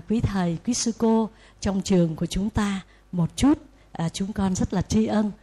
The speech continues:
với cái ân huệ này. Kính bạch, à, quý thượng tọa, à, quý ni sư, quý sư cô, giảng viên giáo thọ, chứng minh, hộ trì. À, giờ phút này cho con đôi phút để được, à, chia sẻ với quý thầy,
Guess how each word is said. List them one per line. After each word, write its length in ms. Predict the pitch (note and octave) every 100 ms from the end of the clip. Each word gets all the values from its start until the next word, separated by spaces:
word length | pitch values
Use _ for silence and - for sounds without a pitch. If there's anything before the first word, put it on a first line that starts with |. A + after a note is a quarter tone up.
| _
với 120 | G3 F#3+
cái 140 | A#3
ân 160 | G3 F#3
huệ 200 | F#3+ -
này. 200 | E3+ E3 - _ _ _ _ - -
Kính 120 | G#3+ A#3+
bạch, 180 | G#3 - _ _
à, 340 | F3 E3 D#3+ D#3+ _ - - _
quý 320 | F#3+ F#3+ A3 C4
thượng 160 | - G3
tọa, 320 | - F3+ D#3+ - - _ - _ _ _
à, 120 | F3 E3+ E3
quý 140 | F#3+
ni 140 | A#3 A3+
sư, 320 | - A3+ A3 A3
quý 80 |
sư 160 | A3+ A3 G#3+
cô, 200 | G#3 G3+
giảng 300 | F3+ C#3+ F#3
viên 260 | A3 G#3
giáo 200 | G3+ F#3+
thọ, 320 | - G3 D3+ -
chứng 200 | - G#3
minh, 200 | A#3 A3 G3+ - _ _ _
hộ 220 | - F#3+ F3+
trì. 240 | G3+ F#3 E3 - - - _
À, 180 | - E3+
giờ 300 | E3 - F#3+
phút 180 | F3+ D4 -
này 180 | G3
cho 160 | F3+ G#3
con 340 | G#3 G#3 G#3
đôi 180 | G#3 A3
phút 280 | A3 D#4 E4 - - - -
để 180 | E3+
được, 280 | F3+ F#3 F3 - _
à, 120 | F3
chia 240 | E3 A#3+ A#3+
sẻ 520 | - G3 G#2+ D#3+ A3 - - -
với 300 | E3+ F#3 G#3
quý 160 | - B3+
thầy, 380 | - G3 F3+